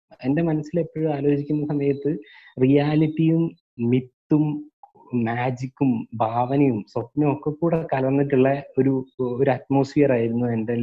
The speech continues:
ലൈഫിനകത്തും എൻ്റെ കുട്ടിക്കാലത്തും ഒക്കെ ഉണ്ടായിരുന്നത്. അതുകൊണ്ട് തന്നെ എൻ്റെ അനുഭവങ്ങളും അങ്ങനെയാണ്.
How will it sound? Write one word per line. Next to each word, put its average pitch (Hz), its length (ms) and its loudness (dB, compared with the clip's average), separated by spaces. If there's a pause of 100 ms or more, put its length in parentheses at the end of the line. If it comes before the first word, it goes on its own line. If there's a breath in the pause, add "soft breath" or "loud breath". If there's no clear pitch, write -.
ലൈഫിനകത്തും 117 680 -4
എൻ്റെ 117 160 -2
കുട്ടിക്കാലത്തും 113 580 -8
ഒക്കെ - 160 -12
ഉണ്ടായിരുന്നത്. 98 460 -10 (500 soft breath)
അതുകൊണ്ട് 143 360 4
തന്നെ 165 220 2
എൻ്റെ 156 160 0
അനുഭവങ്ങളും 151 920 2
അങ്ങനെയാണ്. 113 460 -4